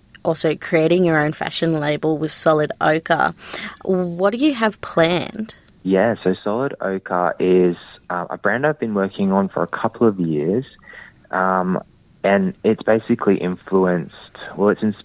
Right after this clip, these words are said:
Speaker 2: I always say it's inspired by country and culture. So as a Whadjuk Noongar man, um, growing up in, um, Boorloo, Perth, I've, you know, growing am-,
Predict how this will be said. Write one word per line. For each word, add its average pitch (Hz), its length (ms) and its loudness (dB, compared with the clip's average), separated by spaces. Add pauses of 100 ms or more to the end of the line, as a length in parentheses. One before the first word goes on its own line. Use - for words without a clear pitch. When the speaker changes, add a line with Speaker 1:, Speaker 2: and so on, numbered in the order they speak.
(140)
Speaker 2:
I 110 160 2
always 107 260 -2
say 92 140 -2
it's 87 120 -8
inspired 98 600 -2
by 85 160 0
country 87 500 -4
and 80 140 -6
culture. - 600 -2 (640)
So 87 420 -2
as 90 180 -4
a 87 200 0
Whadjuk 85 420 -4
Noongar 82 380 -2
man, 80 560 -4 (200)
um, 78 260 -6
growing 80 320 -4
up 78 180 -6
in, 78 380 -8 (300)
um, 78 280 -4
Boorloo, 78 600 -2
Perth, 78 420 0 (580)
I've, 82 440 -2 (400)
you 92 140 0
know, 82 260 0 (320)
growing 98 240 -2
am-, 90 160 -6